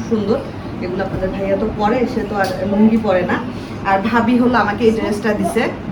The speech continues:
এই যে এই ড্রেসটা খুব সুন্দর, আনস্টিচ ছিল, আমি সুন্দর করে বানাই নিয়ে আসছি। খুবই সুন্দর, আমার কাছে খুব পছন্দ হয়েছে। ওড়নাটাও খুব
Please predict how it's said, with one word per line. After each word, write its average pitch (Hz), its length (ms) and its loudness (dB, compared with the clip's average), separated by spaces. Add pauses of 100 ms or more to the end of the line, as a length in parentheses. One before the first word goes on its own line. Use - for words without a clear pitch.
(420)
এই 175 120 -4
যে 175 120 -4 (1080)
এই 190 60 -4
ড্রেসটা 196 380 0
খুব 233 160 0
সুন্দর, 214 160 0
আনস্টিচ 208 500 2 (100)
ছিল, 247 200 2 (400)
আমি 190 220 0
সুন্দর 196 360 0
করে 196 160 -2
বানাই 190 300 2
নিয়ে 190 200 0
আসছি। 233 380 -4 (400)
খুবই 262 160 0
সুন্দর, 208 360 2
আমার 180 180 -2
কাছে 202 300 -4
খুব - 160 -4
পছন্দ 196 380 0
হয়েছে। 208 240 0
ওড়নাটাও 202 480 2
খুব 226 200 0